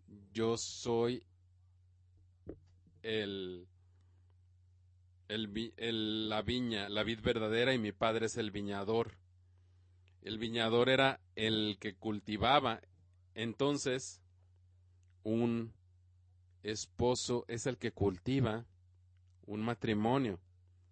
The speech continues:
el que cultiva la relación matrimonial. La pone en el terreno de su amor, y así es como crece.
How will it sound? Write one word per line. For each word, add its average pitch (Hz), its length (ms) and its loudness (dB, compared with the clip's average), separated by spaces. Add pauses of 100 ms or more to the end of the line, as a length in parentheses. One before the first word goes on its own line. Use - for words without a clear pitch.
(140)
el 95 180 -8
que 104 120 -4
cultiva 104 760 0 (420)
la 107 180 0
relación 107 540 6
matrimonial. 107 760 6 (2000)
La 98 160 0
pone 113 560 2 (600)
en 101 200 -4
el 98 280 -2
terreno 113 600 0
de 107 140 2
su 120 160 -2
amor, 104 400 -2
y 98 100 -6
así 95 220 -4
es 98 100 -6
como 98 240 -6
crece. 110 460 -4